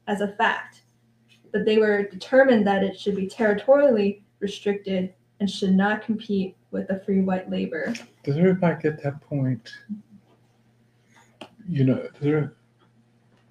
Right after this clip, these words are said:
Speaker 2: um, Emily, the,
Speaker 1: Hmm.
Speaker 2: this is, this is very important.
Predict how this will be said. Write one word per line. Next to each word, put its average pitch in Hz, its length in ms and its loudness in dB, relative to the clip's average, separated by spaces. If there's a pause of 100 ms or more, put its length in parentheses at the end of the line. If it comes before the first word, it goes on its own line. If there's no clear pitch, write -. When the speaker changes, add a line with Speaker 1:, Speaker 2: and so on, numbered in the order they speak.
(800)
Speaker 2:
um, 120 420 2 (1900)
Emily, 139 320 0
the, 139 240 -6 (520)
Speaker 1:
Hmm. 226 460 0 (240)
Speaker 2:
this 156 240 0
is, 139 140 2
this 160 200 4
is 117 120 0
very 123 360 8
important. 113 760 0